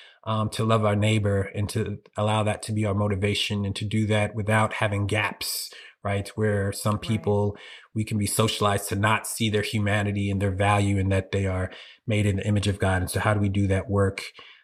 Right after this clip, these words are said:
Speaker 1: Um, which I think is the challenge for everyone, uh, not just conservatives, but progressives, everyone, for us to do that hard work of loving others the way that God invites us to love.
Speaker 2: I have to say, so I'm really glad that you wrote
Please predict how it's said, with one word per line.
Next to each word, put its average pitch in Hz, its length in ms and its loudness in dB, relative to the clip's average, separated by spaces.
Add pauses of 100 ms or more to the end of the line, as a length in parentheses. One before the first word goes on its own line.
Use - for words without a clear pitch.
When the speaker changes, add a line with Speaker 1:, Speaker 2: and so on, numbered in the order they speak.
(100)
Speaker 1:
Um, 92 540 -2
which 104 160 0
I 104 60 2
think 104 240 0
is 95 100 0
the 104 80 0
challenge 123 420 4
for 101 640 4 (160)
everyone, 104 640 2
uh, 98 400 -2
not 113 160 2
just - 180 0
conservatives, 107 540 2
but 95 160 -6
progressives, 98 960 0
everyone, 95 600 2
for - 120 0
us - 220 -2
to 101 60 -8
do 101 80 2
that 95 140 2
hard 95 220 2
work 95 360 0 (500)
of 95 220 0
loving 95 320 2
others 90 280 0
the 95 60 -4
way 92 80 0
that 87 140 -4
God 92 340 -2 (160)
invites 90 400 -4
us - 160 -6
to - 100 -10
love. - 460 -8 (1200)
Speaker 2:
I 220 140 2
have 285 200 2
to 294 140 -2
say, 185 240 2
so 175 200 2
I'm 196 220 0
really 220 220 2
glad 185 500 0
that 165 240 0
you 170 160 -6
wrote 151 300 -2